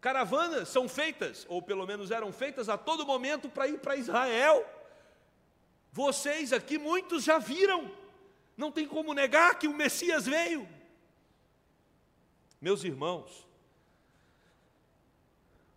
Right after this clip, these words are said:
aqueles que muitas vezes deram as suas vidas antes de Cristo, por esta obra, por essa mensagem, eles não obtiveram a concretização da promessa.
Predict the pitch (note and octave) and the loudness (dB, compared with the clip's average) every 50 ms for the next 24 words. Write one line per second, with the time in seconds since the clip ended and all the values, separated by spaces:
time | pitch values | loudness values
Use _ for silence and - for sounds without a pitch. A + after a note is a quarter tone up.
0 | _ _ - - - G3 G3 G3+ F#3+ - - - F3+ E3 F3+ F#3 F#3 F3+ D#3+ A#2+ | _ _ -14 -6 -4 -4 -4 -4 -4 -8 -10 -10 -10 -10 -8 -6 -4 -4 -4 -4
1 | C#3 F3+ F#3 E3 C#3+ C#3 C#3+ E3 F3 F3 E3 D#3+ - - F3 E3 C#3+ - A#2 E3+ | -6 -6 -6 -6 -6 -4 -2 -2 -2 -2 -2 -4 -4 -2 -2 -2 -2 -2 -6 -8
2 | G3+ G#3+ F3 C#3+ A#2 - D3 E3+ F#3 - - A2+ C3 C3+ - - C#3+ F#3+ G3+ - | -8 -6 -6 -8 -4 -2 -4 -4 -4 -6 -12 -12 -12 -12 -10 -8 -8 -8 -8 -10
3 | - - A#2+ - _ _ _ _ _ _ _ _ _ _ _ _ _ _ _ - | -12 -14 -16 -18 _ _ _ _ _ _ _ _ _ _ _ _ _ _ _ -10
4 | D3+ C#3+ D3+ F#3 A#3 A#3+ - - - A#3+ A#3 A#3 A#3+ B3 C#4 C4 C4 F3+ C3+ - | -6 -4 -2 -2 -2 -2 -6 -2 0 4 4 6 6 4 2 2 0 -2 -4 -2
5 | D3 C#3+ D3+ F#3 A3+ - C4 A#3 A#3 A3 G#3+ - - A#3 C#4+ D#4 C4+ A#3+ G3 D3 | -2 0 0 0 -2 -4 -6 -6 -6 -6 -8 -6 -8 -6 -6 -8 -8 -10 -12 -12
6 | - - _ _ _ _ _ _ _ _ _ _ _ _ - F3 G#3 G3+ G3 F3+ | -14 -20 _ _ _ _ _ _ _ _ _ _ _ _ -6 -6 -6 -6 -8 -8
7 | G#3+ B3+ C4 C4+ B3 A3 - - A3+ G3 A#3 C#4 D#4+ D#4+ D4+ B3+ A3 - G3+ G3 | -6 -6 -6 -6 -8 -10 -10 -8 -4 -2 -2 -2 -2 -2 -2 -4 -4 -4 -6 -6
8 | - F3+ F#3 F#3 F#3 - - F3 D#3+ - - E3 D3+ C#3 D3 C#3 - C#3 C#3 C3 | -4 -4 -6 -6 -6 -6 -6 -6 -6 -6 -6 -8 -8 -8 -8 -8 -8 -8 -10 -8
9 | C3 B2+ A#2+ A2+ - - - | -8 -10 -10 -10 -12 -16 -18